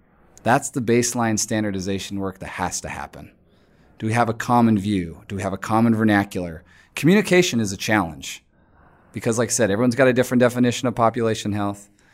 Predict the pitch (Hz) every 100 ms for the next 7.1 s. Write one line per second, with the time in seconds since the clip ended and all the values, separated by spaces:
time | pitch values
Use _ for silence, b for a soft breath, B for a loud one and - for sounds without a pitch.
0 | b b b b - 98 90 90 110 110
1 | 120 117 120 117 117 113 117 107 - 113
2 | 98 92 - b b b - 120 123 107
3 | - - 117 127 131 120 113 - - 98
4 | 85 - - 127 127 131 131 - _ -
5 | 113 123 113 131 123 120 117 107 107 92
6 | 90 101 101 95 - 98 82 76 - -